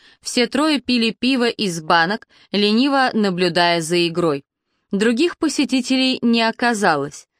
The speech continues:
За стойкой стоял мужчина лет тридцати и со всё возрастающей тревогой наблюдал за тем, как мы приближаемся. «Привет», — сказал Владан, садясь на высокий стул,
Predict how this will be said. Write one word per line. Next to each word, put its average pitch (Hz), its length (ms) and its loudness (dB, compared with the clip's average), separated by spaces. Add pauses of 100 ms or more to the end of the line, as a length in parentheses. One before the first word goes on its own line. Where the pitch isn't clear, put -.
(260)
За 202 200 2
стойкой 247 440 0
стоял 202 400 0
мужчина 208 480 0
лет 196 220 0
тридцати 208 640 -2 (400)
и 226 320 0
со - 240 -2
всё 240 240 -2
возрастающей 214 840 0
тревогой 233 580 0 (260)
наблюдал 214 560 2
за 196 180 0
тем, 254 280 0
как 202 240 -2
мы 185 180 0
приближаемся. 170 1040 -2 (520)
«Привет», — 240 460 0
сказал 180 500 0
Владан, 180 480 0 (240)
садясь 233 440 0
на 254 120 2
высокий 240 480 -2
стул, 214 420 -4